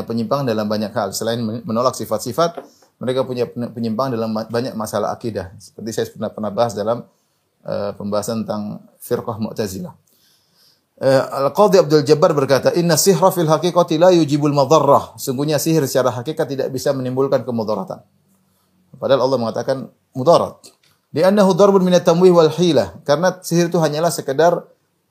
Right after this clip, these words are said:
eh, penipuan, hanyalah, eh, apa namanya, eh, apa namanya, halusinasi, hanya tipuan, ya, permainan. "Wa inna ma yaqa'u bihi at-taqri'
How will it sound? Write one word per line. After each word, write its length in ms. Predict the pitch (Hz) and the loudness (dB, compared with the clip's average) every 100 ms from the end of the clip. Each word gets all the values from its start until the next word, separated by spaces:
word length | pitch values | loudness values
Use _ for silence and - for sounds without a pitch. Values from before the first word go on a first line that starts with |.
| - | -6
eh, 480 | 117 117 117 120 117 | -2 2 2 2 0
penipuan, 560 | 151 160 143 185 110 87 | 0 -2 4 4 4 -4
hanyalah, 560 | 120 135 139 123 120 _ _ _ | -6 -2 -2 -2 -10 _ _ _
eh, 260 | - - - | -8 -6 -4
apa 160 | - - | -6 -6
namanya, 480 | 117 98 104 - - _ _ _ _ _ _ - | -6 -6 -6 -8 -12 _ _ _ _ _ _ -8
eh, 1200 | 110 107 110 110 110 110 110 - - - - 113 | -4 -2 -2 -4 -4 -6 -6 -6 -6 -8 -6 -8
apa 160 | - | -4
namanya, 560 | 123 113 117 139 127 107 | -2 -2 -4 -6 -8 -2
halusinasi, 640 | 139 147 147 143 165 165 | 0 0 -2 -2 -2 -2
hanya 160 | 139 143 | -2 -2
tipuan, 560 | 139 135 170 170 165 139 | -6 -6 0 0 0 -2
ya, 160 | 113 | -6
permainan. 720 | _ - 127 151 170 180 180 - _ _ _ _ - | _ -10 -2 -2 0 -2 -4 -8 _ _ _ _ 0
"Wa 160 | 131 170 | 4 4
inna 240 | 180 165 | 4 2
ma 80 | 156 | 2
yaqa'u 480 | 160 180 165 151 143 | 4 4 4 2 2
bihi 480 | 143 135 127 - | 0 0 -4 -12
at-taqri' 960 | - 110 _ - 139 - 139 160 170 165 | -10 -10 _ 0 0 0 0 2 0 -2